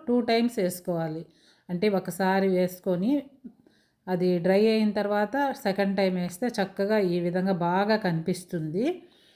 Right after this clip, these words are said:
మనము అలాగే పసుపు పెట్టి వేసేసామనుకోండి, బాగా రాదన్నమాట కలరు. అదే, ఆ, ఎగుడు దిగుళ్ళుగా ఉంటుంది, ఫ్లాట్‌గా ఉండదు.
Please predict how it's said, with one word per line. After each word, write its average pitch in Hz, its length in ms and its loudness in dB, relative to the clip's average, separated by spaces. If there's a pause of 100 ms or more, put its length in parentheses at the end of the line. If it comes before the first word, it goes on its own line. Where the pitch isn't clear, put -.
(340)
మనము 208 400 2
అలాగే 240 400 2
పసుపు 226 380 -2
పెట్టి 214 320 0
వేసేసామనుకోండి, 196 1400 0
బాగా 190 360 2
రాదన్నమాట 175 720 0
కలరు. 175 580 -2 (400)
అదే, 185 300 0 (120)
ఆ, 185 580 0
ఎగుడు 196 300 2
దిగుళ్ళుగా 196 500 2
ఉంటుంది, 175 540 -2
ఫ్లాట్‌గా 185 600 0
ఉండదు. 170 560 -2